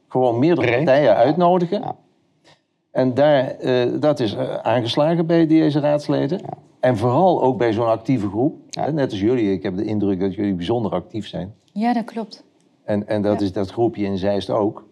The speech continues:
Speaker 3: Ja.
Speaker 1: En die hebben toen gezegd, "Wij, wij willen hier gewoon meer werk van maken. En, eh, wij willen nog niet eens betaald worden. Maar wij willen, eh, als wij, eh,
Speaker 3: De
Speaker 1: informatieavonden
Speaker 3: apparatuur, ja.
Speaker 1: doen,
Speaker 3: Ja.
Speaker 1: of een flyertje willen maken,
Speaker 2: Ja.
Speaker 1: of een telefoonnummer beschikbaar willen stellen voor informatie... dan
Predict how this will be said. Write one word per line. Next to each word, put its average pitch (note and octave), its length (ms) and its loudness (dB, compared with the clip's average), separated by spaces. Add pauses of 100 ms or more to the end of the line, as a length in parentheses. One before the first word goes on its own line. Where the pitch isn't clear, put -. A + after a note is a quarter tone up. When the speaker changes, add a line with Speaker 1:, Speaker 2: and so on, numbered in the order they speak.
Speaker 3:
Ja. F#3+ 160 -12 (720)
Speaker 1:
En A#2 100 -4
die A2 80 2
hebben G2+ 180 0
toen G#2 160 0
gezegd, F2+ 240 0
"Wij, G#2+ 220 0
wij G2 220 2
willen F#2+ 240 0
hier F#2 260 0
gewoon F#2 240 -4
meer G2 220 -2
werk B2+ 280 -2
van G2+ 160 -4
maken. F#2+ 480 -6 (540)
En, A2 320 -2
eh, G#2+ 120 0
wij A2+ 180 0
willen A2 200 2
nog G#2 160 -2
niet G#2+ 140 -2
eens G2 120 -4
betaald D3+ 440 -2
worden. A2+ 520 -4 (180)
Maar G#2+ 240 -2
wij G#2+ 160 -2
willen, G2+ 440 -2
eh, G#2 280 -8
als G2+ 240 -6
wij, G2 160 -8
eh, G#2 120 -10 (260)
Speaker 3:
De A#2+ 60 -8
Speaker 1:
informatieavonden C3+ 840 2
Speaker 3:
apparatuur, A2 160 0
ja. G#2 100 2
Speaker 1:
doen, G#2+ 440 -2
Speaker 3:
Ja. F3 300 -4
Speaker 1:
of G#2+ 160 -2
een G2+ 100 -2
flyertje B2+ 540 0
willen G#2 280 -2
maken, G2+ 380 -2
Speaker 2:
Ja. E2 60 -14 (460)
Speaker 1:
of G#2+ 200 -4
een G2+ 180 -4
telefoonnummer A2+ 720 -2
beschikbaar F#2+ 520 -2
willen F#2 220 -4
stellen G2 320 -6
voor G2 160 -10
informatie... A2 640 -8
dan G2+ 320 -6